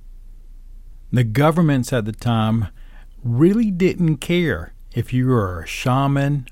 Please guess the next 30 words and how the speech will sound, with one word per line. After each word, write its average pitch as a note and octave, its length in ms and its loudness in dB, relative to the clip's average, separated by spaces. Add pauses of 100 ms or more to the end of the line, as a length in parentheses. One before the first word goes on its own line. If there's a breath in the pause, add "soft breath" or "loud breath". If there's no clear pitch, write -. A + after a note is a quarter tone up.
or - 220 -12
a - 200 -16
practicing G#2+ 600 -4
Buddhist, B2+ 640 0
a - 180 -16 (180)
Christian C3 440 0
or B2 100 4
Taoist A#2+ 460 0
for B2 100 2
the A#2+ 80 0
most B2+ 280 2
part. C3 340 0
They, B2 280 0 (260 loud breath)
they C#3 120 0
didn't C#3 380 4
like A#2+ 320 2
it, D#3 180 -2 (380 soft breath)
but A#2+ 100 2
according F#3 420 2
to A#2+ 80 2
Professor B2+ 460 -2
Baker, G#2+ 540 -2 (160)
they C#3 120 2
would D3 340 0
tolerate C3+ 640 -2
it. - 180 -18 (720 soft breath)
What A#2 180 4
they D3+ 140 4
wouldn't F#3 520 2
tolerate G#2 720 0